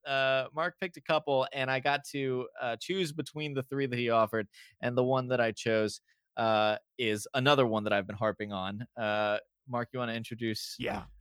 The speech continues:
Speaker 1: our,
Speaker 2: So,
Speaker 1: our buddy?
Speaker 2: our guy is Darius. Darius is a Noxus
Speaker 1: <laughs>
Speaker 2: champion, six mana, six five with Overwhelm. When the enemy Nexus is ten less, uh, health or less, you level him up.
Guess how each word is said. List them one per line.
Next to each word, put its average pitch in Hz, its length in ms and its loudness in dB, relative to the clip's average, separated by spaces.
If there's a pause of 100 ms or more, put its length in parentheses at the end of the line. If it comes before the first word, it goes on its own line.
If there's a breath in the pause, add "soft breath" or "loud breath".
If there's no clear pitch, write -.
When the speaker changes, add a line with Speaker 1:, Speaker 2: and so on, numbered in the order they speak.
(160)
Speaker 1:
our, 113 140 -2
Speaker 2:
So, 151 240 0
Speaker 1:
our 110 60 -6
buddy? 110 360 -6 (100)
Speaker 2:
our 156 180 -2
guy 160 400 -2
is 127 400 -4
Darius. 123 760 -6
Darius 151 580 -2
is 147 280 -2
a 123 140 -2
Noxus 175 540 0
Speaker 1:
<laughs> - 40 0
Speaker 2:
champion, 156 420 -4 (200 loud breath)
six - 320 -6
mana, 185 320 -2
six - 440 -6
five 156 400 -4
with 135 180 -6
Overwhelm. 165 640 -2 (220 loud breath)
When 127 120 -4
the 123 160 -2
enemy 165 320 -2
Nexus 151 540 -4
is 123 200 -6
ten 139 300 -6
less, 135 340 -6
uh, 123 80 -4
health 135 340 -4
or 127 100 -4
less, 180 340 -4
you 143 80 -6
level 123 260 -4
him 113 100 -6
up. 165 200 -4